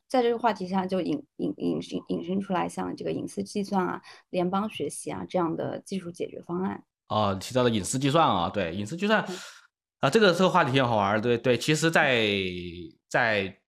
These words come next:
Speaker 2: 在区块链行业里面，或者叫，对，就，就区块链行业里，现在最火的就是J K嘛，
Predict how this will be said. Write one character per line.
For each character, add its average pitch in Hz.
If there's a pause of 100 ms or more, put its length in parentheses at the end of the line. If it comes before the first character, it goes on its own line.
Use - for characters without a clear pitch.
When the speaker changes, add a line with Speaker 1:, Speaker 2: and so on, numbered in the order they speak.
(120)
Speaker 2:
在 123
区 -
块 151
链 101
行 98
业 113
里 90
面， 85
或 107
者 95
叫， 90 (280)
对， 110
就， 160
就 156
区 156
块 147
链 135
行 107
业 113
里， 101
现 180
在 170
最 208
火 110
的 87
就 104
是 104
J 110
K 113
嘛， 104